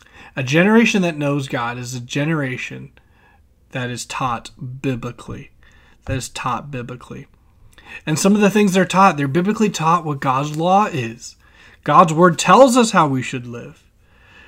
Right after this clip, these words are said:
He says, "Give o-, ear, O my people, to my law. Incline your ears to the words of my mouth."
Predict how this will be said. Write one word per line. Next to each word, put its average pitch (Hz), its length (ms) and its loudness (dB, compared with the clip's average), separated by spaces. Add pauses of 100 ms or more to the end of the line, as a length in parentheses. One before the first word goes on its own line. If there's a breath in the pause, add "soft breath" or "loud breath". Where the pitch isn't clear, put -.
(180 soft breath)
He 160 100 -6
says, 160 220 0
"Give 185 420 8
o-, 185 220 0
ear, 196 320 6
O 170 100 4
my 147 220 0
people, 135 380 -4
to 151 280 0
my 170 200 0
law. 190 580 -2
Incline 175 600 4
your 202 160 6
ears 156 300 2
to 175 240 -2
the 175 220 2
words 170 640 4
of 147 320 0
my 151 240 0
mouth." 160 600 -4